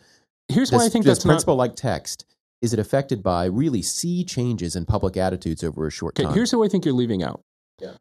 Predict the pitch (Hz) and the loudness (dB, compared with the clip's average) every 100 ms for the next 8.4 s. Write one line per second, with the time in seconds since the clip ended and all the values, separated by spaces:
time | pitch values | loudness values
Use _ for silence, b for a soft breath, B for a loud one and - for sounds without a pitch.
0 | _ 131 127 113 - 85 - - _ - | _ 0 2 2 0 -4 -4 -10 _ -4
1 | 104 98 95 - _ _ - 104 101 87 | -2 0 -2 -6 _ _ -8 -4 -2 -2
2 | 87 _ - 90 - - 95 - - 98 | -4 _ -2 -2 -2 -6 -4 -4 -8 -4
3 | 95 87 85 87 - 110 104 101 95 87 | -2 -2 -4 -6 -8 -2 -2 -2 -4 -8
4 | - 76 78 - - _ B B - 113 | -8 -8 -8 -12 -18 _ B B -2 2
5 | 107 101 - B - 139 139 143 139 170 | 2 -2 -8 B 0 2 2 2 2 2
6 | 190 165 120 120 - _ - - 107 98 | 2 0 2 0 -2 _ -4 0 2 0
7 | - _ - 110 104 87 82 - - - | -4 _ -4 0 0 0 -8 -6 -4 0
8 | 98 - - - | 0 -2 -10 -14